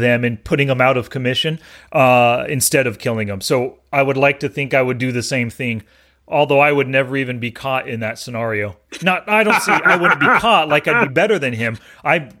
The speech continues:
Speaker 1: I couldn't be a mercenary for the life of me, you know?
Speaker 2: N-,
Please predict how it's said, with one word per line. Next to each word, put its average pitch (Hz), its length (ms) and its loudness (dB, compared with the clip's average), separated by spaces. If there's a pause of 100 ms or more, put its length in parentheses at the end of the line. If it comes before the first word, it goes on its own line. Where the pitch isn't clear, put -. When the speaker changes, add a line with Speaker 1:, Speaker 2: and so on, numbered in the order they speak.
(100)
Speaker 1:
I 151 140 -2
couldn't 147 280 -8
be 123 120 -6
a 110 60 -4
mercenary 107 600 -10
for 120 220 -10
the 110 80 -8
life 104 260 -6
of 110 80 -16
me, 95 80 -14
you 107 180 -12
know? 107 200 -10
Speaker 2:
N-, 147 240 0